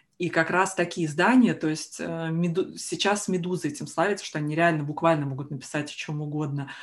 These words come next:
от, там, половых извращений людей, которым нужно,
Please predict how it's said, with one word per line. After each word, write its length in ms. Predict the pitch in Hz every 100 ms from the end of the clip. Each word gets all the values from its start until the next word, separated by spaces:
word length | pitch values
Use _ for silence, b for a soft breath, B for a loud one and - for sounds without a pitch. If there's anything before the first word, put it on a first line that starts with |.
| B B
от, 340 | 170 170 - -
там, 260 | 156 147 B B -
половых 360 | 175 175 175
извращений 520 | 156 156 156 185 170 151
людей, 380 | 160 160 160
которым 520 | 147 139 160 156 156 143 135 135 147 151
нужно, 580 | 160 156 165 160 147